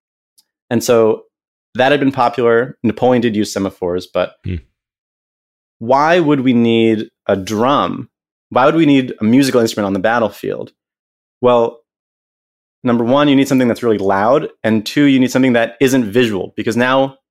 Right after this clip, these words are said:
Speaker 1: as warfare is evolving, muskets and cannons are getting incorporated. Now, the battlefield is clouded in gunpowder smoke. So it's really
Speaker 2: Mm.
Speaker 1: hard to see.
Speaker 2: Yeah.
Speaker 1: So if you wanna tell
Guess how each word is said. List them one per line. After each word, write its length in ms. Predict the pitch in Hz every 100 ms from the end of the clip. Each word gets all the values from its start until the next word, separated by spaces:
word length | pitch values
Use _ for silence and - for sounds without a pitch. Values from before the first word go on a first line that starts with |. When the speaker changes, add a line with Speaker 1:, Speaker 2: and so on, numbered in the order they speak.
| _
Speaker 1:
as 160 | 113 110
warfare 300 | 113 113 110
is 80 | 104
evolving, 540 | 107 143 151 139 131 - _
muskets 640 | 117 110 131 - 127 113 -
and 200 | 113 104
cannons 520 | - 123 135 120 98 -
are 360 | - 98 95 92 _ _ _ -
getting 240 | 107 107
incorporated. 540 | 98 107 98 101 110
Now, 360 | 113 110 110 110 - -
the 60 | 107
battlefield 400 | 123 127 - 113
is 220 | 110 - _
clouded 640 | - - 127 135 139 120 120 -
in 220 | 113 107
gunpowder 420 | 135 180 131 95
smoke. 340 | 87 107 - _ -
So 80 | -
it's 80 | 104
really 120 | 170
Speaker 2:
Mm. 40 |
Speaker 1:
hard 120 | 147
to 40 | 123
see. 480 | - 190 208 - _ _ -
Speaker 2:
Yeah. 280 | 87 110 95 _ _ _ _ _
Speaker 1:
So 100 | -
if 100 | 135
you 80 | 147
wanna 420 | 139 156 160 143 - _ _ _ _ -
tell 580 | 139 143 120 107 -